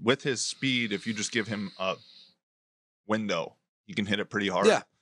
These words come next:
Speaker 1: Um, yeah, I'm, I'm, I'm a little concerned though, to be honest, because looking at the matchups, their secondary is pretty good as well.
Speaker 2: Okay.
Speaker 1: Um, yeah, I think it's gonna be a close game, uh, even with Skylar Thompson playing,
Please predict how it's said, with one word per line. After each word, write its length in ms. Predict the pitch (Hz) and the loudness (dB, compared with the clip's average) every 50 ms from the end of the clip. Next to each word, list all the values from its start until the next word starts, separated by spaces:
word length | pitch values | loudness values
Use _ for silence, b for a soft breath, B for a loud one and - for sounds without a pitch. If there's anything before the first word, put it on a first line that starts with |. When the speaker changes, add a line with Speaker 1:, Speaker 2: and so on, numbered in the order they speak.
| _ _ _ _ _ _ _ _ - | _ _ _ _ _ _ _ _ 0
Speaker 1:
Um, 460 | 104 104 104 101 95 90 90 92 104 _ - _ _ _ _ _ _ _ _ _ _ _ | 2 2 2 2 0 -2 -4 -8 -16 _ -20 _ _ _ _ _ _ _ _ _ _ _
yeah, 180 | - 123 175 170 98 | 2 2 2 2 2
I'm, 140 | 104 117 - | -2 -6 -2
I'm, 360 | 107 117 127 139 139 135 - _ - 95 | 0 0 0 0 -2 -10 -12 _ -2 0
I'm 120 | 120 131 | 0 2
a 60 | 139 | 2
little 160 | 139 151 151 | 0 0 0
concerned 480 | - - 143 120 - - 151 156 123 107 | -2 -2 -4 -2 0 2 2 0 0 0
though, 120 | 90 85 | -2 -2
to 140 | 82 - 110 | -2 -2 0
be 100 | 113 110 | 2 2
honest, 340 | 107 104 87 76 - - - | 2 2 0 -2 -4 -4 -6
because 480 | 117 - - 110 107 101 92 - - 113 | -6 0 2 2 2 2 0 -4 -2 0
looking 260 | 110 117 - 135 123 | 0 0 0 0 -4
at 80 | 117 113 | -4 -4
the 60 | 113 | -2
matchups, 680 | 110 117 117 117 - 123 - - - - - - - - | 0 0 0 0 -2 -4 -6 -4 -6 -4 -4 -6 -8 -4
their 160 | 110 107 104 | -2 -2 -2
secondary 640 | - - - 110 - - 120 117 117 117 117 117 113 | -2 -2 -2 -2 -2 -4 -2 -2 0 0 0 -2 -2
is 120 | 110 107 | -4 -4
pretty 300 | - - - 127 117 110 | -6 -6 -4 -4 -2 -2
good 180 | 107 117 110 107 | 0 -2 -2 -2
as 140 | 104 98 - | -2 -4 -2
well. 320 | 110 107 117 143 165 - _ - - | 0 0 0 0 -4 -8 _ -4 0
Speaker 2:
Okay. 180 | 123 123 143 147 - _ _ _ _ - | 2 2 2 0 -4 _ _ _ _ -2
Speaker 1:
Um, 480 | 95 98 98 98 95 95 90 87 90 95 _ _ _ _ _ _ _ _ _ _ _ _ _ _ | 0 0 0 0 -2 -4 -6 -8 -12 -14 _ _ _ _ _ _ _ _ _ _ _ _ _ _
yeah, 140 | 101 110 113 - | -2 -2 0 2
I 80 | 110 117 | 0 0
think 120 | 139 147 | 0 -2
it's 100 | 139 - | -4 -4
gonna 120 | 165 151 | -2 0
be 60 | 151 143 | 0 0
a 40 | |
close 200 | - 139 139 135 | 0 0 -2 -2
game, 280 | - 143 143 143 117 92 - - _ _ - | -2 -2 -2 -2 -2 -6 -10 -20 _ _ -2
uh, 220 | 104 101 98 95 71 | -2 0 0 0 -2
even 260 | 95 110 113 120 113 | -2 -4 -4 -4 -2
with 280 | 110 113 113 - - - - | -2 -2 -4 -4 -6 -10 -8
Skylar 380 | - - - 120 113 113 107 | -6 0 2 2 2 2 -2
Thompson 420 | - 110 113 107 - - 107 95 85 | 0 -2 -2 -2 -2 -6 -10 -10 -8
playing, 320 | - 92 87 78 78 | -6 -4 -4 -4 -6